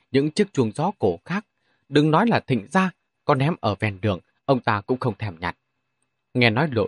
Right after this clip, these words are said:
Linh hộ chủ, chiêu dùng oán khí của Thịnh Thanh Bình này có hiệu quả rồi. Chú nhà họ Thịnh, khi đuổi chủ, cần có một nghi thức phức tạp nhất định. Thịnh Thanh Bình chết bất ngờ, không thể nào kịp làm lễ cho Quý Đường Đường,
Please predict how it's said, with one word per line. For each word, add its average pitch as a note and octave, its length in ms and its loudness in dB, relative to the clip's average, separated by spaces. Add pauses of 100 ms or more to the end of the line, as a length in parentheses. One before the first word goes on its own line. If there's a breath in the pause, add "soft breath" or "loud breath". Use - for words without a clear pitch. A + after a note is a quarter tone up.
Linh G#2+ 220 -2
hộ A2+ 280 2
chủ, G2+ 240 2 (520)
chiêu A#2 280 4
dùng F#2+ 280 -2
oán C3 160 -2
khí G3+ 280 -2
của G#2+ 120 2
Thịnh - 200 -6
Thanh G3 220 0
Bình F#2+ 200 -2
này G2+ 240 -2 (160)
có F3+ 100 4
hiệu A#2 280 0
quả F2 260 -4
rồi. G2 220 -2 (480)
Chú A3 100 4
nhà D#3+ 240 4
họ A2 140 0
Thịnh, A2+ 220 -2 (280)
khi B3 100 4
đuổi C3 360 2
chủ, G2+ 240 0 (260)
cần G#2+ 320 0
có D3 340 -4
một A2+ 240 0
nghi G#2+ 180 -2
thức - 180 -2 (100)
phức - 180 -4
tạp F2+ 200 -4
nhất D#3 160 -2
định. A2 140 0 (540)
Thịnh E3+ 140 2
Thanh A3 200 2
Bình G#2 280 -2
chết F3+ 200 -2
bất B3+ 200 -2
ngờ, A2 200 -2 (360)
không A3 140 0
thể F#2+ 160 0
nào F#2+ 260 -4
kịp A2 200 -4
làm G2 260 -4
lễ G#2+ 220 -4
cho E3 100 -2
Quý G#3 240 -2
Đường F#2 200 -4
Đường, G2 180 0